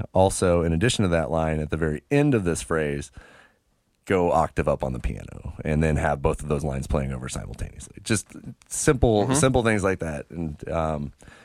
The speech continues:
Speaker 1: usually it's mostly, like, drums and percussion and just, like, figuring stuff out rhythmically and how good it's gonna sound. Um, but yeah, I mean, I, I do all the, all the drum parts.
Speaker 2: Nice.
Speaker 1: <laughs>
Speaker 2: Cool.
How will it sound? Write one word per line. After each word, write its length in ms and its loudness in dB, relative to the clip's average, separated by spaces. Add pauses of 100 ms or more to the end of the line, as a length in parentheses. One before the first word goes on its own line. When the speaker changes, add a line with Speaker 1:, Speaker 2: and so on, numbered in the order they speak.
(220)
Speaker 1:
usually 400 2
it's 200 -2
mostly, 380 0
like, 220 0
drums 400 -2
and 300 -4 (280)
percussion 540 -6
and 320 -14
just, 180 -12
like, 160 -6
figuring 320 0
stuff 240 -2
out 160 -2
rhythmically 480 -6
and 100 -8
how 120 -12
good 160 -14
it's 120 -16
gonna 180 -12
sound. 340 -12 (680)
Um, 640 -4 (420)
but 180 0
yeah, 140 -4
I 80 -2
mean, 140 -2 (280)
I, 40 -6
I 100 -4
do 200 -4
all 120 -6
the, 200 -8 (220)
all 120 -4
the 80 -6
drum 200 0
parts. 360 -8 (360)
Speaker 2:
Nice. 680 6
Speaker 1:
<laughs> 120 6
Speaker 2:
Cool. 160 4